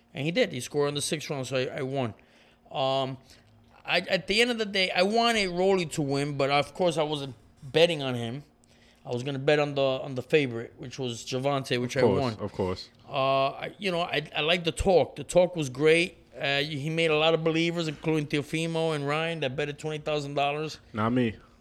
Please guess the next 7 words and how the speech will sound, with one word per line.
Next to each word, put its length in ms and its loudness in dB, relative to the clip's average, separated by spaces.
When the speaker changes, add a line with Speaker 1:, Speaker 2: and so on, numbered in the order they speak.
Speaker 1:
And, 360 -4
um, 500 -2
for 220 2
me, 560 6
it 80 2
was 180 2
great. 520 4